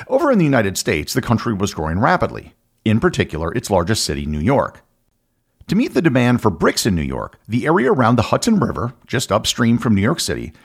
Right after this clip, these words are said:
became the largest brick-producing region in the world. There were over a hundred and thirty brickyards that were collectively producing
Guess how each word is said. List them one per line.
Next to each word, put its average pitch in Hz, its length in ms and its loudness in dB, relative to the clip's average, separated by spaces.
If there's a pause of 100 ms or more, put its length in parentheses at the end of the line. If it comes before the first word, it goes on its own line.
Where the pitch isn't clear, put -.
(160)
became 123 340 2
the 117 100 0
largest 113 600 -2
brick-producing 87 680 -2
region 76 300 -6
in 76 80 -4
the 87 60 -4
world. 92 420 -2 (640)
There 170 140 0
were 254 100 2
over 107 240 0
a 95 80 0
hundred 240 240 0
and 233 140 0
thirty 104 180 2
brickyards 76 720 -4
that 107 120 2
were 101 140 0
collectively 180 560 -2
producing 113 480 0